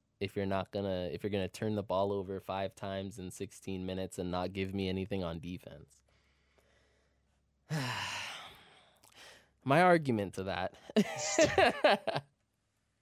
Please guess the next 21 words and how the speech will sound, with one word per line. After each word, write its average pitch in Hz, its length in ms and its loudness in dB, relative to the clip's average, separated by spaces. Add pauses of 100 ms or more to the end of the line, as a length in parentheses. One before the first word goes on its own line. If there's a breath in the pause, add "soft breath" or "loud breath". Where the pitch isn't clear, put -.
(800 loud breath)
is 139 240 0
that 135 400 6 (1000)
I 147 180 6
get, 147 340 6
I 151 160 6
actually 214 380 2
like 127 440 4 (400)
what 110 380 -2
he's 117 320 -4
doing 120 540 -2 (280)
if 113 180 -2 (260)
it 107 160 -4
happens 107 560 -2
the 95 120 -6
way 95 200 -4
that 92 260 -6 (240)
I 101 120 -8
think 95 280 -10
it 101 100 -4
is. 104 360 -6 (380)
Um, 87 380 -6